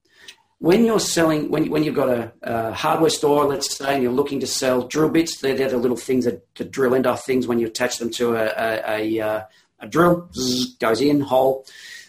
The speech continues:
What you're actually selling is not the drill bit itself. You're selling the capacity to make a hole. So what you're selling is you can have a hole of any size, and here's the tool to do it. So you don't look at how beautiful a drill bit is.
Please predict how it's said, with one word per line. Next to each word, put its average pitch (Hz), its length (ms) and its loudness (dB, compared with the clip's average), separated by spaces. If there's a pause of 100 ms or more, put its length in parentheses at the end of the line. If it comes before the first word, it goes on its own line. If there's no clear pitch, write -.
(120)
What 233 280 2
you're 240 140 4
actually 180 340 2
selling 170 460 2
is 127 180 0
not 170 240 2
the - 60 -8
drill - 240 0
bit 139 160 2
itself. 143 500 0
You're 127 140 -2
selling 160 400 2
the 139 80 -2
capacity - 520 -6
to 123 80 -2
make 127 220 0
a - 40 -6
hole. - 360 -2 (960)
So 170 460 2 (220)
what 214 260 2
you're 165 100 2
selling 175 400 4
is 143 240 -2
you 202 220 2
can 160 120 0
have 160 160 0
a 135 60 2
hole 160 300 4
of 156 80 4
any 180 180 4
size, - 640 0 (300)
and 156 120 0
here's 143 220 2
the 131 80 -8
tool 135 240 0
to 110 60 -8
do 160 240 4
it. - 180 -10 (460)
So - 120 0
you 190 80 8
don't 233 300 2
look 175 320 2
at 160 120 0
how 143 340 2
beautiful 165 560 0
a 135 80 -2
drill 147 220 -2
bit 127 220 0
is. - 460 -10